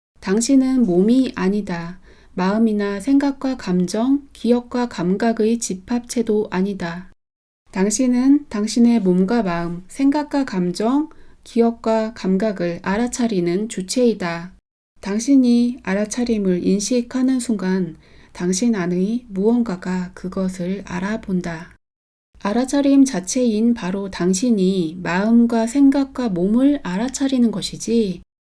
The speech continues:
당신이 알아차리는 그 어떤 것도 당신이 될 수 없다.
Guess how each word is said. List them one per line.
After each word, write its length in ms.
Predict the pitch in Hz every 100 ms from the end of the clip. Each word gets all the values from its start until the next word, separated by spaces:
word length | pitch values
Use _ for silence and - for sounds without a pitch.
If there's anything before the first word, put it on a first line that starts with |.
| _
당신이 680 | - 233 254 311 294 294 294
알아차리는 680 | - 180 240 247 233 220 208
그 200 | - 208
어떤 440 | 185 165 - 262 226
것도 600 | 185 - 196 233 269 - - -
당신이 760 | - 226 233 277 233 214 190 185
될 180 | - 196
수 160 | 208 202
없다. 520 | 165 - 160 160